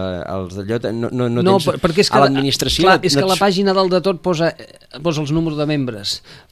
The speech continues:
Speaker 2: però no el
Speaker 1: D'acord.
Speaker 2: número de posts.
Speaker 1: Ah, això, això, això et anava a preguntar, si
Speaker 2: No.
Speaker 1: alguna qüestió, no,
Speaker 2: No,
Speaker 1: no, no el
Speaker 2: no
Speaker 1: pots
Speaker 2: sé si hi ha una
Speaker 1: controlar.
Speaker 2: aplicació, jo miraré, jo miraré.
Speaker 1: Eh,
Speaker 2: No, no m'hi he
Speaker 1: seria,
Speaker 2: posat a
Speaker 1: seria
Speaker 2: pensar.
Speaker 1: interessant,
Speaker 2: Home, i
Speaker 1: allò.
Speaker 2: tant.
Speaker 1: O, o quan, o quan envia coses la gent, no? És que, miri, després del cap de setmana és com més coses, coses escriuen. No, no ho sé, eh, per al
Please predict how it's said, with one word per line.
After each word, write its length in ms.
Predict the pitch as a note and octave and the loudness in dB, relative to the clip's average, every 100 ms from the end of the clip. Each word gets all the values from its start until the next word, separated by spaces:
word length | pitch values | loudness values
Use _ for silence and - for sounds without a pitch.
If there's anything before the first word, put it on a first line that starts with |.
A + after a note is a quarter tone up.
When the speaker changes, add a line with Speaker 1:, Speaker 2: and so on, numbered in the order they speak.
| - | -2
Speaker 2:
però 100 | C#3+ | 0
no 60 | |
el 20 | |
Speaker 1:
D'acord. 200 | D3+ F3+ F3 | 2 2 2
Speaker 2:
número 260 | E3+ C#3+ | 0 -2
de 80 | B2+ | -6
posts. 240 | A2 G2+ | -8 -6
Speaker 1:
Ah, 80 | A2 A2+ | -2 0
això, 160 | - C#3 | 2 2
això, 140 | D3 | 2
això 160 | C3+ B2+ | 2 2
et 80 | G#2 | 0
anava 200 | G2 F2+ | -2 -2
a 20 | |
preguntar, 440 | E2+ E2 F2+ E2 D2+ | -4 -6 -6 -4 0
si 60 | G#2 | 2
Speaker 2:
No. 60 | |
Speaker 1:
alguna 460 | G2+ G2 A2 G#2+ G#2 | 2 0 -2 -2 -4
qüestió, 500 | G2+ G2+ - A2 - | -4 -8 -8 -10 -10
no, 460 | G2+ G2+ G2 F#2+ F#2 | -8 -4 -2 -2 -4
Speaker 2:
No, 60 | |
Speaker 1:
no, 300 | D3 D3 C3 - | -2 -2 -2 -4
no 180 | B2 B2 | -2 0
el 40 | |
Speaker 2:
no 60 | D#3+ | 2
Speaker 1:
pots 80 | - | 0
Speaker 2:
sé 80 | G3+ | 0
si 140 | F#3+ | 2
hi 20 | |
ha 60 | F3 | 2
una 100 | E3+ | 2
Speaker 1:
controlar. 60 | |
Speaker 2:
aplicació, 320 | G2 D3+ C#3+ D3 | 0 -2 -2 -2
jo 60 | G#3+ | -2
miraré, 320 | A#3 C#3+ G2+ | -2 -4 -4
jo 80 | D3+ | -4
miraré. 380 | E3+ A#2+ F#2+ F#2 - | -6 -8 -10 -12 -14
Speaker 1:
Eh, 240 | A#2 B2 C3+ | -12 -8 -6
Speaker 2:
No, 240 | C3 C3 | -6 -4
no 80 | C3 | -4
m'hi 0 | |
he 40 | |
Speaker 1:
seria, 220 | B2 G#2+ B2 | -4 -4 -4
Speaker 2:
posat 100 | C#3 | -4
a 40 | |
Speaker 1:
seria 200 | A#2 G#2 | -4 -2
Speaker 2:
pensar. 160 | G#2+ G2+ | -4 -4
Speaker 1:
interessant, 500 | F#2+ E2 - G#2+ F#2 | -8 -8 -6 -4 -4
Speaker 2:
Home, 80 | G2+ | -2
i 40 | |
Speaker 1:
allò. 60 | F2 | -2
Speaker 2:
tant. 260 | A#2 A#2 - | -2 -4 -6
Speaker 1:
O, 60 | |
o 40 | A2 | -6
quan, 220 | A2+ A2+ | 0 0
o 100 | B2+ - | 0 -2
quan 180 | G#2+ G2+ | 0 0
envia 320 | G2 F#2 F2+ | -4 -6 -6
coses 320 | G2 F2 E2 | -8 -10 -12
la 100 | E2 | -12
gent, 280 | E2 A#2+ G#2 | -8 -8 -6
no? 100 | A#2 | -8
És 120 | A2 | -10
que, 80 | - | -10
miri, 240 | A#2 G2 | -10 -8
després 260 | F#2 - C3+ | -8 -4 -2
del 100 | A#2 | -2
cap 140 | A#2 | -4
de 80 | A#2 | -4
setmana 320 | G#2+ A2 C#3+ | -4 -4 -6
és 80 | B2 | -6
com 100 | - A#2+ | -8 -6
més 320 | A2+ G2+ - | -6 -8 -12
coses, 400 | A2+ F#2+ - - | -12 -12 -14 -14
coses 220 | A2+ F#2+ | -12 -10
escriuen. 460 | G2 - C#2 C2 D#2 | -12 -12 -14 -16 -14
No, 100 | F#2 | -10
no 120 | B2+ | -8
ho 40 | A#2 | -6
sé, 240 | A2 D2 | -4 -4
eh, 60 | G2 | -4
per 140 | G2+ | -4
al 240 | F#2 D#2+ | -4 -6